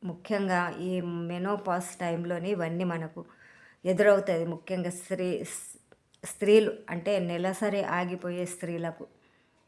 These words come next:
అలాంటప్పుడు మనం ఎంత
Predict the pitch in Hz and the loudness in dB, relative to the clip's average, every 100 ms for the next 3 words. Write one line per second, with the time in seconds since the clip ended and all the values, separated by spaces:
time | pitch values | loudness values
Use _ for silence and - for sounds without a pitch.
0 | - _ _ _ _ _ _ _ - 180 | -20 _ _ _ _ _ _ _ -4 2
1 | 202 220 226 214 196 190 175 175 175 175 | 4 6 4 2 -2 0 0 0 -2 -4
2 | - - - 185 185 202 | -8 -18 -10 -4 -2 2